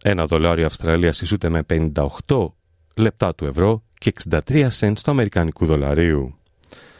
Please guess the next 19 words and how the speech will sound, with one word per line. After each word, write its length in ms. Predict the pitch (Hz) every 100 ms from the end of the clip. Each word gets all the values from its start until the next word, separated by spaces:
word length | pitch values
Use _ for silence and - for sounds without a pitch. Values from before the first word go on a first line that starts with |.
| _ _
Στα 160 | -
αθλητικά 480 | 170 151 120 - 151
νέα 260 | 113 104 73
τώρα, 280 | 113 139 147
στο 160 | -
ποδόσφαιρο, 580 | - 82 104 - 131 131
με 140 | 104
σπουδαία 440 | 92 - 90 92 135
εμφάνιση 440 | 120 - 123 127
στο 240 | - 98 123
άκα, 200 | 131 71
ο 40 |
Παναθηναϊκός 600 | 82 78 76 78 - 107
νίκησε 260 | 117 127 127
τη 80 | -
Φιωρεντίνα 600 | - 80 80 113 87 69
με 140 | 73
τρία 320 | - 113 87
δύο 320 | 76 90 117